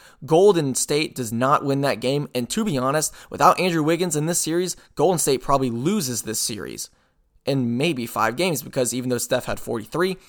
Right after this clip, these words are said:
he was crucial in game four with those sixteen point seven or seventeen point, sixteen rebounds. But yes, in game five yesterday,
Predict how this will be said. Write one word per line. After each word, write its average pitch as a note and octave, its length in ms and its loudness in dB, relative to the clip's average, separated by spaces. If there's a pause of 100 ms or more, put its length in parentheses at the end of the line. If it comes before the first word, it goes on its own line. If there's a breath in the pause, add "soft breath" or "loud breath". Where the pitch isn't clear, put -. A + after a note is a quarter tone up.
(200 loud breath)
he - 80 -4
was A#2 160 -2
crucial G#3+ 440 2
in D#3 80 0
game C#3+ 200 0
four C#3+ 300 0
with B2+ 180 -2
those A#2+ 180 -4
sixteen - 480 -6
point B2+ 300 -4
seven B2+ 360 -2 (280 loud breath)
or A#2 120 -6
seventeen C3 680 -2
point, A2+ 240 -4
sixteen B2 400 -4
rebounds. A2 560 -4 (540 soft breath)
But B2 140 0
yes, A#2+ 200 0
in C3+ 180 -2
game D3 220 0
five C3+ 440 2
yesterday, C3+ 460 0